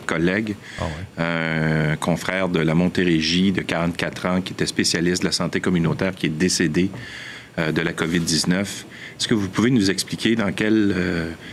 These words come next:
Speaker 1: circonstances on me dit qu'il y a un problème particulier, euh, en Montérégie ? Euh,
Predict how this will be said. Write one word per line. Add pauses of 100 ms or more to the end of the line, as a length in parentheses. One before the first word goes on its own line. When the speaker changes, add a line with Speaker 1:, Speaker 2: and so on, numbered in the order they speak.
(240)
Speaker 1:
circonstances
on
me
dit
qu'il
y
a
un
problème
particulier, (540)
euh,
en
Montérégie ?
Euh,